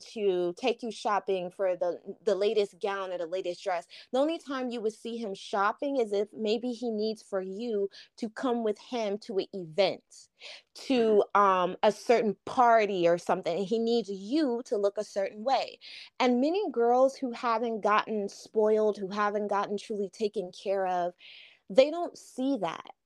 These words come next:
They only see the fact that he's swiping his card. They don't understand that every single thing that you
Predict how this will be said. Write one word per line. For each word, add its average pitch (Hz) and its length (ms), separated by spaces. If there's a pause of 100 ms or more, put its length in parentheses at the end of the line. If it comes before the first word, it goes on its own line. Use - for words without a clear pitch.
(160)
They 247 200
only 294 300
see 233 340
the 208 80
fact 208 320
that 190 100
he's 190 160
swiping 175 380
his 202 180
card. 370 480 (440)
They 285 120
don't 330 180
understand 247 520
that 202 100
every 240 320
single 269 320
thing 233 240
that 196 260
you 247 180